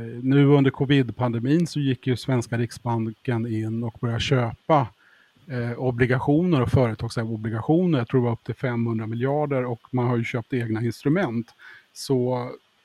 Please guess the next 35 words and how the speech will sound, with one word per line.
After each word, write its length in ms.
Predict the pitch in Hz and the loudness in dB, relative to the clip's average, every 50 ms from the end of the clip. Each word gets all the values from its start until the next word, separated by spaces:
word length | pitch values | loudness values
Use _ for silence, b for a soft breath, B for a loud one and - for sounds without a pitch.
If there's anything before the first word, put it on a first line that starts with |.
| _ - | _ -16
den 600 | 131 120 113 107 - 170 180 196 208 208 190 160 | -14 -14 -6 -2 2 2 4 4 4 2 2 0
typen 380 | - - 147 139 - - 135 | 2 2 2 2 2 2 2
av 160 | 139 135 127 131 | 2 2 2 2
åtgärder, 1040 | 127 123 117 - - 135 123 123 123 120 117 120 117 120 120 117 120 127 131 131 139 139 131 120 123 110 - - | 2 2 0 -2 -2 -4 -2 -2 -2 -2 -2 -4 -4 -4 -4 -6 -6 -8 -10 -12 -12 -12 -14 -14 -14 -16 -14 -10
eh, 80 | 135 127 | -6 -6
är, 140 | 127 131 | -4 -2
är 140 | 143 131 123 117 | -2 -2 -2 -2
väl 120 | 123 120 | -2 -2
ganska 300 | 120 123 120 - - 120 | -2 -4 -4 -4 -6 -8
tveksamma. 680 | - - 131 127 120 - - - 123 120 120 120 120 - B B B B B B B | -8 -4 -4 -4 -4 -4 -6 -6 -4 -2 -2 -2 -2 -4 B B B B B B B
Men 120 | 170 156 | 0 2
sen 180 | - 170 156 - | 4 4 2 2
får 100 | - 196 | 2 2
man 160 | 226 240 220 | 2 2 2
se 180 | - 208 202 196 | 4 4 4 4
när 140 | 190 180 | 4 4
ledarskapet 760 | 185 180 175 156 139 135 123 - - 151 147 - - 156 - - | 4 4 4 4 4 2 0 0 2 2 2 2 2 0 0 0
byts 240 | 156 143 - - 143 | -2 -2 0 0 0
ut, 180 | 135 131 123 - | 2 2 0 -2
men, 240 | - 139 135 135 135 139 135 | -2 0 0 2 0 0 0
men, 360 | 143 139 139 135 135 139 139 143 | 0 0 2 2 2 0 0 -4
eh, 140 | 143 135 123 123 101 110 | -6 -8 -10 -12 -14 -12
jag, 300 | 135 139 143 147 139 - - - | -8 -4 0 0 0 0 0 2
jag 120 | 170 151 | 4 6
har 100 | 160 160 | 8 8
ju 80 | 160 139 | 6 4
svårt 540 | - - - 147 170 170 160 151 - - | 2 -2 -2 0 2 4 4 4 2 0
att 80 | 143 - | -2 -2
se 160 | - 135 127 | 0 0 2
hur 120 | 127 127 123 | 2 2 2
de 160 | 123 123 117 | 2 0 -4
kan 140 | - 127 120 | -4 -4 -2
hålla 380 | 107 139 131 120 117 113 117 120 | 0 0 0 0 0 0 -2 -4
ett 100 | - 127 | -4 -4
inflationsmål 1040 | 120 117 - - 127 117 - 135 127 127 120 113 - - - 139 135 127 120 110 | -4 -4 -4 -4 -6 -4 0 0 0 0 0 -2 -4 -2 0 2 2 2 2 0